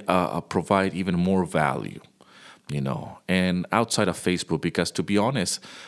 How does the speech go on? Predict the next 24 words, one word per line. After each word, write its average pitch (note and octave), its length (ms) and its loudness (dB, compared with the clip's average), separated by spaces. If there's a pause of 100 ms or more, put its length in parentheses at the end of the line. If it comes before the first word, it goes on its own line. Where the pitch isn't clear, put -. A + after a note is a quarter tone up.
(100)
uh, D2 240 0
Facebook - 880 -2
controls A2+ 640 0
the D#2 100 -2
group, C2+ 360 -4 (520)
you D#2 100 -8
see, D#2+ 320 -2 (440)
like D2+ 160 -6
everything D2 420 -4
else, F2+ 440 -2
you G1+ 100 -8
know. C2 280 -6 (520)
I - 60 0
mean, F2+ 120 2
Facebook F2+ 520 0
have F#2+ 320 2
their E2+ 200 0
own, E2+ 400 0
uh, D#2 140 0
rules F2+ 380 0
and E2 100 -2
regulations. D#2 680 -2
So, D2 340 0
uh, - 200 -4